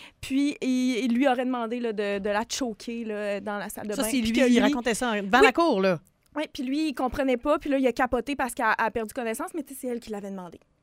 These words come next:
Speaker 1: Fait que c'est ça qu'il a dit. Puis, euh, arrivé au jugement, le juge d'amour, tu sais, quand on dit que quelqu'un est, est coupable sur toute la ligne, là, on le dit
Speaker 2: Mm.
Speaker 1: souvent, mais dans ce cas-là, là, non seulement coupable sur toute la ligne, mais on a souligné,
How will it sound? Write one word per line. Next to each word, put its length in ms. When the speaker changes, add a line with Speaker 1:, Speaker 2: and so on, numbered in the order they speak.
Speaker 1:
Fait 80
que 60
c'est 100
ça 100
qu'il 140
a 20
dit. 160
Puis, 400
euh, 480
arrivé 600
au 120
jugement, 520
le 140
juge 200
d'amour, 420
tu 80
sais, 40
quand 240
on 60
dit 160
que 60
quelqu'un 280
est, 320
est 460
coupable 340
sur 160
toute 180
la 120
ligne, 240
là, 80
on 40
le 60
dit 60
Speaker 2:
Mm. 40
Speaker 1:
souvent, 340
mais 140
dans 220
ce 120
cas-là, 360
là, 140
non 180
seulement 360
coupable 360
sur 140
toute 160
la 120
ligne, 260
mais 200
on 180
a 80
souligné, 760